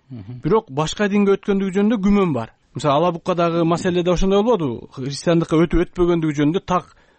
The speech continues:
Speaker 2: далил жок экен. Ошондой баягы күмөн жараткан учурларда ал кишинин жаназасы окулабы? Кандай мам-, мамиле кылыш керек бул жаназага?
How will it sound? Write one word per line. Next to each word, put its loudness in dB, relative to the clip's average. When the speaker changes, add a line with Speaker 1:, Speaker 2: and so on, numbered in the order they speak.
Speaker 2:
далил 0
жок 2
экен. -12
Ошондой 2
баягы -2
күмөн 2
жараткан 0
учурларда 0
ал 0
кишинин 0
жаназасы 0
окулабы? 0
Кандай 2
мам-, 2
мамиле 2
кылыш -2
керек 0
бул -4
жаназага? -2